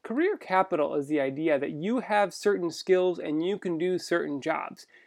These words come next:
Mayer had that sort of experience. Even though she didn't succeed at Yahoo, she's going to succeed at whatever else she does. She's a really intelligent and productive person, and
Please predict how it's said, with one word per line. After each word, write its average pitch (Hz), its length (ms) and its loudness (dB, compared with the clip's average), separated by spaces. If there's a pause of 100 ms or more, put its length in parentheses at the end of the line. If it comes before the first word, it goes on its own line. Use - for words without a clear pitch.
(120)
Mayer 294 360 0
had 226 420 -4
that 202 240 -2
sort 233 240 -2
of 214 100 -2
experience. 220 760 -4 (440)
Even 247 460 2
though 185 240 4
she 175 180 -6
didn't 180 280 4
succeed 170 420 -2
at 147 120 -2
Yahoo, 156 500 0
she's 226 260 -4
going 302 280 0
to 247 100 -4
succeed 269 480 0
at 180 80 2
whatever 214 420 0
else 202 220 0
she - 160 -8
does. 156 280 -4 (280)
She's 247 200 0
a 214 120 8
really 180 580 4 (420)
intelligent 180 800 -2
and 156 160 -6
productive 160 500 -4 (120)
person, - 460 -2 (320)
and 185 260 2